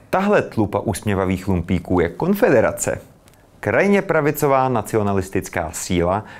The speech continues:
která chce vystoupit z E U, zrušit daně a v současnosti předchází veškerá očekávání.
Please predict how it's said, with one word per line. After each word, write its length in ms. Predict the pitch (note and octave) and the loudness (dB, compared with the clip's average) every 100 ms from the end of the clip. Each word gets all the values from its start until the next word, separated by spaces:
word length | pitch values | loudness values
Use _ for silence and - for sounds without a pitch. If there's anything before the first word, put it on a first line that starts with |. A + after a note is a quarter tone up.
| - | -18
která 340 | - G#2+ G2+ | -2 2 2
chce 220 | G2 - | 0 -2
vystoupit 600 | F2+ G#2+ - A#2 A2+ G2+ | -2 -2 0 -2 0 -4
z 60 | - | -2
E 140 | G2 F#2 | -2 -2
U, 280 | F2 G#2+ C#3 - | 0 0 -2 -6
zrušit 500 | G2+ F2 G#2 - G2+ | -6 -2 -2 -2 -2
daně 360 | E2+ F2+ G2+ B2+ - - - | 0 0 0 -2 -8 -10 -8
a 60 | |
v 60 | G2 | -2
současnosti 560 | E3+ F#3+ F3 E3 - | 0 0 -2 -4 -2
předchází 760 | F3+ - F3+ - E3 D#3 B2+ C3 | -4 -2 -4 -2 -2 -2 -2 -2
veškerá 440 | G2 E2+ - F2 E2 | -2 -2 -4 -4 -6
očekávání. 800 | - - D3 - - - - | -6 -6 -4 -4 -4 -6 -8